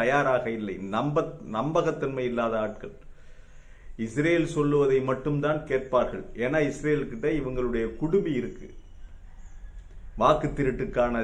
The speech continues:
சில வேலைகளை செய்து கொடுக்கின்ற, வேலைகளை செய்து கொடுக்கின்ற தொழில்நுட்பத்தை இஸ்ரேல் உருவாக்கி கொடுத்திருப்பதால் இஸ்ரேல் கிட்ட இவங்களுடைய குடுமி இருக்கு. மற்றபடி யாருக்குமே இவர்கள் நம்பகமான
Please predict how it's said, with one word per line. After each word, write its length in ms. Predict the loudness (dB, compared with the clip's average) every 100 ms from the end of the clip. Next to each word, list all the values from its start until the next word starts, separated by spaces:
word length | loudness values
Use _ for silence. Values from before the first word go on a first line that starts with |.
| -2
சில 240 | 0 2 4
வேலைகளை 420 | 4 4 4 2 0 0
செய்து 240 | -2 0 0
கொடுக்கின்ற, 500 | -2 -2 -4 0 2 4
வேலைகளை 440 | 4 4 2 0 -2 0
செய்து 200 | 0 2
கொடுக்கின்ற 500 | 0 -2 -4 -2 0 -2 -2
தொழில்நுட்பத்தை 640 | 0 0 -2 -4 -2 -2 -4 -8 -12 -12 -10 -2
இஸ்ரேல் 360 | 4 4 2 -2 -2
உருவாக்கி 400 | 2 4 2 0
கொடுத்திருப்பதால் 640 | -4 -4 -4 -2 0 0 -2
இஸ்ரேல் 380 | -2 0 0 0
கிட்ட 120 | -2 -2
இவங்களுடைய 400 | 0 -2 -2 -4
குடுமி 260 | -4 -2 0 0
இருக்கு. 220 | -2 -2 -2
மற்றபடி 400 | 0 -2 0 0 2
யாருக்குமே 480 | 2 0 -2 -2 0
இவர்கள் 280 | -2 -4 -4 -4
நம்பகமான 540 | -2 -4 -2 -4